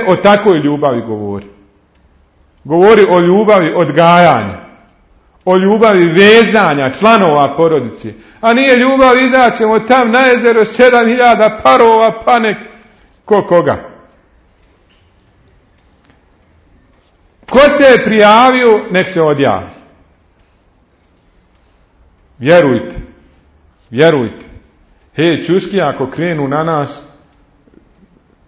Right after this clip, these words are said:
ne meremo kazati: „E, pa jaravi, nas je to iznenadilo.” Pripremamo mi teren tome. Mi pripremamo teren tome. E,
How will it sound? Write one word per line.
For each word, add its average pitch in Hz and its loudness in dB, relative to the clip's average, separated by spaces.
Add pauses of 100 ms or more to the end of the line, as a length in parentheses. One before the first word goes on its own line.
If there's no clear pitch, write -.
(680)
ne 131 -6
meremo 202 -4
kazati: 208 -2
„E, 214 2
pa 202 0
jaravi, 214 0
nas 220 0
je 185 0
to 220 2
iznenadilo.” 190 -2 (2500)
Pripremamo 185 -2
mi 190 -2
teren 170 -4
tome. 117 -6 (680)
Mi 208 2
pripremamo 156 -4
teren 135 -4
tome. 95 -8 (3000)
E, 151 -4